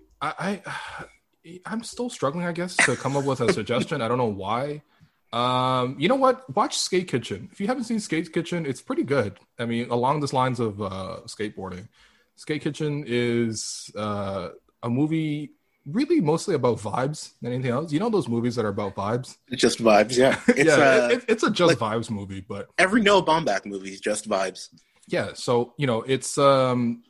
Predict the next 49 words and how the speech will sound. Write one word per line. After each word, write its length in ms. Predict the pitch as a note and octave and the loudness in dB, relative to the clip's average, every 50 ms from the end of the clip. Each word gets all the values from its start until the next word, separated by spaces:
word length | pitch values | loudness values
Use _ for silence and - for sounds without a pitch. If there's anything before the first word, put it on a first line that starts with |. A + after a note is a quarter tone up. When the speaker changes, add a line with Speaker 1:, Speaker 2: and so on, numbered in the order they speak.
| _ | _
Speaker 1:
yeah, 220 | - A#2 G#2 G2+ F#2+ | -8 -6 -4 -4 -4
it's 160 | F#2 - - | -4 -6 -6
about 400 | B2 A#2+ C#3 C#3 C#3+ C3 - - _ _ _ _ _ _ _ _ _ _ | 0 4 4 4 4 2 -2 -6 _ _ _ _ _ _ _ _ _ _
some, 420 | _ - - - A2 G#2+ G#2+ G2+ | _ -12 -4 -4 -2 -2 -2 -2
uh, 120 | G2+ G2+ E2+ | -4 -4 -6
a 80 | G#2+ | -6
group 240 | - - C3 A#2+ - | -4 -2 -4 0 0
of 120 | B2+ G#2+ A2 | -2 0 0
women 220 | A#2 A#2+ A#2+ A#2 | 0 0 0 -2
skaters, 600 | - - A#2 A#2 A#2 B2 A#2+ A#2+ A#2 - - - - - - - - - | -2 -2 -2 0 0 2 0 0 -2 -4 -10 -14 -14 -16 -18 -18 -16 -12
uh, 480 | G2 G2 G2 F#2+ G2 F#2+ F#2+ E2+ D2+ G2 | -10 -8 -8 -8 -8 -8 -8 -10 -10 -6
who 160 | - A#2+ A2+ | -4 -4 -2
are 100 | G#2+ G2+ | -2 -2
trying 280 | - - A2+ A2 G#2+ G#2 | -4 -4 -6 -4 -6 -6
to 100 | - G#2+ | -8 -10
carve 220 | - A2+ A2 G#2+ | -6 -6 -4 -4
out 160 | G#2+ G2 F#2+ | -4 -6 -6
their 100 | G2+ G2 | -10 -12
space 380 | F#2+ - - G#2 G#2 G2 - - | -12 -10 -8 -6 -6 -6 -8 -10
in 80 | G2+ F#2+ | -8 -8
New 60 | G2+ | -6
York 180 | G2 F#2+ - | -8 -8 -10
City. 380 | - - G#2 G2 G2+ F#2+ F#2+ - _ _ _ _ _ _ _ - | -8 -10 -8 -8 -6 -8 -10 -12 _ _ _ _ _ _ _ -12
The 80 | A2 G2+ | -8 -2
vibes 340 | A#2 A2+ A#2 B2 A#2+ - | 2 4 4 4 4 4
are 80 | C3 A#2 | 0 0
fantastic, 800 | - A#2+ A2+ G#2 - A#2 G#2+ G#2 - - A#2 G#2+ G#2+ - - _ _ _ _ - | 2 0 -4 -2 -2 -2 -2 -2 -4 -4 -6 -6 -6 -8 -16 _ _ _ _ -10
and, 480 | G#2+ A#2 A#2 A#2 A#2 A2+ A2+ A2 G#2 - - - - - - - - _ _ _ - | -6 -4 -2 -2 -2 -2 -2 -4 -6 -8 -12 -14 -12 -14 -14 -16 -20 _ _ _ -8
yeah, 140 | C3+ E3 - | -6 -4 -4
it's 160 | - - - | -6 -8 -10
just 160 | C3 A#2 - | -12 -10 -10
a 20 | B2+ | -8
good 140 | A#2 B2 B2 | -6 -6 -4
movie. 240 | C3+ C#3+ G#2+ G2+ | -2 -4 -4 -4
I 40 | F#2 | -4
think 140 | - D#3+ F#3 | -4 -4 -2
they 80 | F#3+ D#3 | 0 0
also 220 | D3 C#3+ - C3+ | 0 2 0 -2
turned 220 | - - B2 B2 | -2 -2 -2 0
it 40 | A#2 | 0
into 180 | A2+ G#2+ - G#2 | -2 -2 -4 -8
a 40 | F#2+ | -8
T 140 | - G#2 | -6 -6
V 140 | G2+ G#2+ G#2+ | -4 -4 -4
show 260 | G#2 - G2 - E2 | -6 -6 -10 -10 -12
as 100 | E2+ F#2 | -12 -10
well, 220 | F#2+ F#2 F2+ - F2+ | -10 -10 -12 -12 -12
so. 280 | - - - - - _ _ _ _ _ _ _ _ _ _ _ _ | -16 -16 -16 -18 -18 _ _ _ _ _ _ _ _ _ _ _ _
Speaker 2:
Sweet. 220 | - D3 F3 - | -10 -8 -8 -8